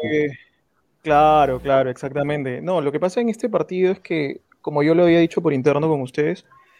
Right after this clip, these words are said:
era, eh, si había u-, el día exacto para que el P S G le pueda hacer pelea al Bayern, era el partido de hoy día. O sea, si vuelven a jugar veinte veces más y el Bayern está completo, no hay forma que el P S G pueda, pueda hacerle pelea.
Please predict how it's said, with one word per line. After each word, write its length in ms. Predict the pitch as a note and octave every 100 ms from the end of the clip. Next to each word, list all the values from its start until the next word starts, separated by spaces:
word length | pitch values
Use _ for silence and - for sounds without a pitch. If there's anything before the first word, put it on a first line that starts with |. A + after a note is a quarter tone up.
| _ _ -
era, 400 | D3+ D3 D3 D3
eh, 600 | C#3 B2+ B2+ C3+ - -
si 200 | D3+ -
había 340 | C#3 D#3+ G3 G#3
u-, 180 | G3 G3+ _ _
el 180 | D3+ D3
día 340 | D#3+ C#3 G2+ - _ - -
exacto 560 | D3 - C#3+ B2+ B2+
para 160 | B2 B2
que 80 | B2+
el 80 | B2+
P 100 | D3
S 140 | D#3+
G 180 | - C#3+
le 140 | B2 A#2+
pueda 380 | - E3+ D3+
hacer 280 | B2+ - C#3
pelea 260 | C3+ B2+ B2+
al 80 | B2+
Bayern, 360 | C3 D3+ G#3 - _ _ _
era 140 | - C#3
el 60 |
partido 280 | C3 C#3 C3+
de 100 | B2
hoy 60 | A#2
día. 220 | - -
O 500 | - _ _ _ _
sea, 120 | - C3
si 140 | C#3+
vuelven 300 | D3 F#3+ G#3
a 40 | F#3+
jugar 280 | F3+ F3
veinte 280 | F3+ F3+ E3+
veces 340 | E3 E3+ D#3+ D3+
más 300 | D3+ C#3 -
y 100 | C3
el 200 | B2+ B2+
Bayern 300 | D3 D3 C3+
está 200 | B2+ C#3+
completo, 600 | C#3+ C3+ C#3+ C#3 F3+ A3+ _ _ _ -
no 80 |
hay 80 | D3+
forma 360 | - D3+ C#3 B2+
que 60 | B2
el 60 |
P 60 | B2+
S 160 | B2 B2+
G 180 | C3
pueda, 580 | B2+ A#2+ A#2+ A2+ - - _ _ _ _
pueda 140 | C#3 C3
hacerle 320 | C#3 C3 B2+
pelea. 340 | A2+ A#2+ -